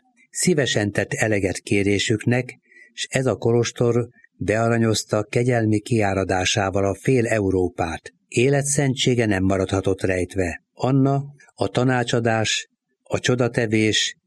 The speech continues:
és a jövendőlés nagy karizmáit kapta Istentől.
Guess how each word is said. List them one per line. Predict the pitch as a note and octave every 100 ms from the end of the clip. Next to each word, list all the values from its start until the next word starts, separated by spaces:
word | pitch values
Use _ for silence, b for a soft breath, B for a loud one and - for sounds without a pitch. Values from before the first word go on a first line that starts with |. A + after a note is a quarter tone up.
| _ _ _
és | - G#2
a | G#2+ G#2
jövendőlés | - B2+ C3+ B2+ A2+ A2+ G#2+ G2+
nagy | - A#2+ A#2+
karizmáit | - G#2 G2+ G2+ G2 F#2+ -
kapta | G#2+ G2+ -
Istentől. | G2 G2+ - - F2 D#2+ F2+ E2+